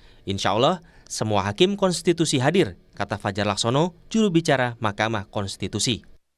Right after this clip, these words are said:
Gibran tak pernah menolak diusung jadi bakal cawapres Prabowo. Bahkan saat ditawarkan langsung oleh Prabowo.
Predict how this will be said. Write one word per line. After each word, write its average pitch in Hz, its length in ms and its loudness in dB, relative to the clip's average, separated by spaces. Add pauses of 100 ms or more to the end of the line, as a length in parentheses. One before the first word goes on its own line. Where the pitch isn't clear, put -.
(1500)
Gibran 110 400 0 (400)
tak 147 160 0
pernah 214 240 2
menolak 208 480 2
diusung 208 480 0
jadi 165 200 2
bakal 139 280 0
cawapres 104 480 -2
Prabowo. 98 400 0 (880)
Bahkan 120 320 -2
saat 107 240 -2
ditawarkan 101 480 -2
langsung 147 480 0 (160)
oleh 120 320 2
Prabowo. 98 560 0